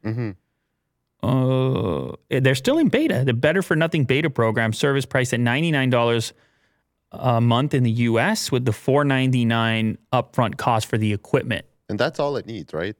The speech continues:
Speaker 1: Like this little
Speaker 2: That's it, man.
Speaker 1: satellite dish
Speaker 2: It's a,
Speaker 1: thing?
Speaker 2: yeah, man. It's a tiny little,
Speaker 1: Cool.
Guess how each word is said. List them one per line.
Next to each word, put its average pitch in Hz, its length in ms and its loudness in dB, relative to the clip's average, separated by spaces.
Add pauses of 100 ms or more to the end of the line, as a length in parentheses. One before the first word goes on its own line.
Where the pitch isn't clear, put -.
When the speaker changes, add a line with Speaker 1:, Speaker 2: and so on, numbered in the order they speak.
Speaker 1:
Like 82 220 -10
this - 260 -10
little 90 200 -4
Speaker 2:
That's 107 260 0
it, 139 40 -4
man. 78 180 2
Speaker 1:
satellite 104 340 -4
dish - 440 -10 (200)
Speaker 2:
It's - 80 -10
a, 123 60 -6
Speaker 1:
thing? - 140 -4
Speaker 2:
yeah, 247 380 2
man. 135 200 2
It's 120 120 -4
a 185 60 -2
tiny 247 340 -2
little, 247 460 2 (360)
Speaker 1:
Cool. - 280 -6